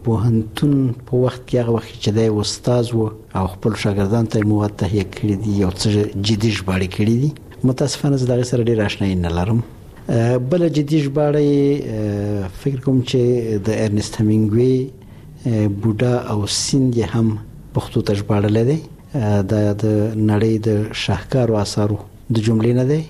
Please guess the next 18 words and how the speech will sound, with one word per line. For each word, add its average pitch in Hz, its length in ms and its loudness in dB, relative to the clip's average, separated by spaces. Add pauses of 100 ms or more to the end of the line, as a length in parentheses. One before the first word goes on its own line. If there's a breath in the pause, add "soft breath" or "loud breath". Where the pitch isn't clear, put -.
مګر 120 360 2
په 120 120 -4
دې 131 100 0
برخه 123 280 -2
کې 117 180 -6
هم 113 300 2
زه 110 160 0
ډېر 101 220 0
معلومات 90 540 -2
نه 85 60 0
لرم. 82 300 -4 (400)
د 147 260 4
شعر 208 340 2
د 170 140 2
ژباړې 165 400 2
په 156 140 -8
برخه 156 300 0
کې 156 260 0